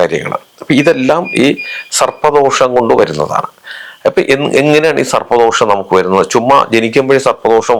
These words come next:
വരുന്നതല്ല, അത് നമ്മുടെ പ്രവൃത്തി കൊണ്ട് വരുന്നതല്ല, നമ്മുടെ മുൻ തലമുറക്കാര് ചെയ്തു വെക്കുന്ന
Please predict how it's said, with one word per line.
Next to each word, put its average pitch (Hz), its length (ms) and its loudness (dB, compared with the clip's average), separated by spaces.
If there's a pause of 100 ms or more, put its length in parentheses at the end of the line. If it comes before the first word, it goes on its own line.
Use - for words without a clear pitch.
വരുന്നതല്ല, 90 600 0 (400)
അത് 131 100 2 (100)
നമ്മുടെ 123 320 0
പ്രവൃത്തി 120 420 0
കൊണ്ട് 120 240 0
വരുന്നതല്ല, 78 460 0 (160)
നമ്മുടെ 147 340 2
മുൻ 123 120 2 (100)
തലമുറക്കാര് 120 720 0 (100)
ചെയ്തു 110 300 0
വെക്കുന്ന 101 380 -2